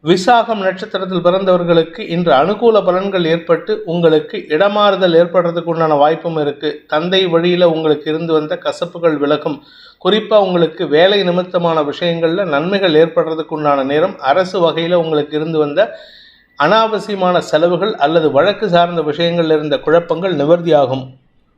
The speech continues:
அனுஷம் நட்சத்திரத்தில் பிறந்தவர்களுக்கு இன்று எடுத்த காரியத்துல வெற்றி அடைந்து அதன் மூலமாக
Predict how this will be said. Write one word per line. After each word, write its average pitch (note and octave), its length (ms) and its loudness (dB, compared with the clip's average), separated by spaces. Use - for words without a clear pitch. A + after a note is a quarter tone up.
அனுஷம் A3+ 420 2
நட்சத்திரத்தில் F#3+ 640 -2
பிறந்தவர்களுக்கு E3+ 800 0
இன்று D#3+ 540 -4
எடுத்த G#3+ 460 0
காரியத்துல F#3 680 0
வெற்றி D3+ 300 -2
அடைந்து F#3 440 0
அதன் E3+ 280 0
மூலமாக F3+ 520 0